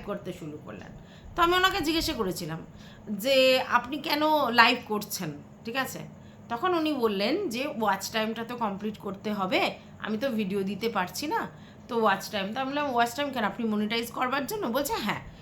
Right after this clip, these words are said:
না, উনি পয়সার জন্য মনিটাইজ on করতে চেয়েছে এটা কিন্তু আমি বলিনি, একদমই না। উনি না তো কোনো কন্ট্রোভার্সিয়াল, আহ, ভিডিও দিতেন, না তো কোনো কন্ট্রোভার্সির মধ্যে সেইভাবে নিজেকে জড়িয়েছিলেন।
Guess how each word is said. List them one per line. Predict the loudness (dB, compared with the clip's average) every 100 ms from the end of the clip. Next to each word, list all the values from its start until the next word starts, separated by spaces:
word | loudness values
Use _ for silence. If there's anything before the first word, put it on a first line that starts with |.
| -18 0
না, | 8 10
উনি | 10 2 2
পয়সার | 2 2 4 4
জন্য | 4 2
মনিটাইজ | 4 4 4 2 4
on | 4 2
করতে | -2 -4 -2
চেয়েছে | -2 -2 -2
এটা | 0 -2
কিন্তু | -2 -2
আমি | 0
বলিনি, | 0 0 0 -4 -10 -18 -16 -4
একদমই | -2 -2 -2 -2
না। | -4 -10 -16 -20 -8
উনি | -4 0
না | 2 2
তো | 0
কোনো | -2 0
কন্ট্রোভার্সিয়াল, | 0 -2 -2 -2 -2 -2 -2 -4 -8
আহ, | -8 -6 -4
ভিডিও | -2 -2 0
দিতেন, | -2 -2 -2 0
না | 0
তো | -2 -4
কোনো | -4 -2
কন্ট্রোভার্সির | -2 -2 -2 -2 -4 -4
মধ্যে | -4 -4 -4
সেইভাবে | -4 -2 -2
নিজেকে | -2 -2 -4 -2
জড়িয়েছিলেন। | -2 0 -2 -2 0 0